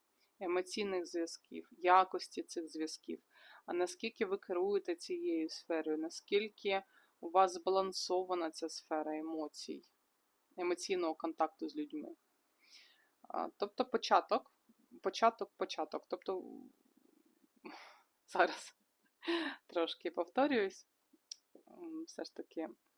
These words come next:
відновлюю, відновлюю рубрику «Загальна енергія», і це, м, трохи складно. М, про що я хочу донести думку? Про те, що старший аркан, він посилює вплив тузу кубків.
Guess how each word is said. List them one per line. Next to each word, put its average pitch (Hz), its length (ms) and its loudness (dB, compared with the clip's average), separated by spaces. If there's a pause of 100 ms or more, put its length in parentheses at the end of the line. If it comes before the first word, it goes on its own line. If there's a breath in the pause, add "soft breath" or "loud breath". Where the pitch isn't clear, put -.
(880)
відновлюю, 175 720 2
відновлюю 156 680 -2
рубрику 156 580 -10
«Загальна 160 440 -6
енергія», 185 420 -4
і 156 280 -8
це, - 240 -6 (460)
м, - 280 -18
трохи 170 300 -6
складно. 151 400 -6 (1500)
М, 196 260 -2
про 180 120 0
що - 160 0
я 240 100 2
хочу 196 300 -2
донести 170 420 -6
думку? 147 340 -10
Про - 140 -8
те, 285 160 0
що - 260 -4 (840 soft breath)
старший - 380 0
аркан, 214 320 4
він 185 140 -2
посилює 196 920 -2
вплив 202 580 -2
тузу 165 320 -10
кубків. - 420 -12